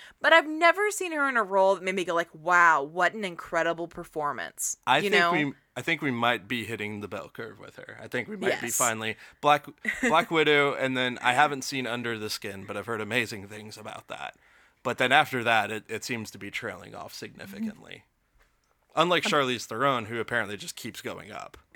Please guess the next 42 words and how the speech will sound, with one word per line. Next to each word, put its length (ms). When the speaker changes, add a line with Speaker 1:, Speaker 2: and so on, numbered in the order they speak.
Speaker 1:
<laughs> 120
Yeah, 240
there's 220
no 120
ceiling 400
for 120
some 260
actresses. 720
That's 240
just, 240
they 140
just 140
keep 200
going 240
and 140
going. 300
Speaker 2:
I 160
know. 100
Speaker 1:
Well, 460
I, 420
I 120
definitely 400
agree 280
with 160
your, 180
with 220
your 380
idea 600
for 280
trading 460
them 200
out 140
of 120
cinematic 580
jail. 340
Let's 220
give 240
Josh 260
Hartnett 340
a 60
second 320
chance. 460